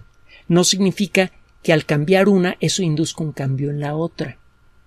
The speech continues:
Una cosa es una correlación y otra es una relación causa-efecto.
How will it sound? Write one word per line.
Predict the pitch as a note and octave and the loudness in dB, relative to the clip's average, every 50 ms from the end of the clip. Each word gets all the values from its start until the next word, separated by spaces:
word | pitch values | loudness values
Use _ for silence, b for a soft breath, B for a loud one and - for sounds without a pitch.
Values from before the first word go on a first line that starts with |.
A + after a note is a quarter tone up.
| _ _ _ - - _ _ _ _ _ _ _ _ _ _ _ _ _ _ - - | _ _ _ -20 -20 _ _ _ _ _ _ _ _ _ _ _ _ _ _ -6 0
Una | F#3+ F3 G3 F#3+ | 0 2 2 0
cosa | - F#3 E3+ - | -2 -4 -4 -4
es | F#3 - | -2 0
una | F#3+ F#3+ G3 | 0 0 -2
correlación | - - F3+ E3+ E3 E3+ E3 D#3+ D3 - - G3 F3 F3 | -2 -2 -2 0 2 2 2 0 0 -2 -2 -2 -2 -2
y | E3+ E3+ | 0 -2
otra | D#3 - - E3 | -2 -2 -4 -6
es | - - | -6 -6
una | D#3 E3 | -6 -6
relación | D#3+ D#3+ D3 C#3 B2+ - D#3+ D#3 C#3 | -6 -8 -8 -8 -8 -6 -8 -8 -8
causa-efecto. | - D3+ D3 C3 C3 - D#3+ D#3 D3+ C#3+ C3+ - F#3 - - _ - | -8 -8 -10 -8 -8 -6 -6 -6 -6 -6 -6 -6 -6 -6 -8 _ -20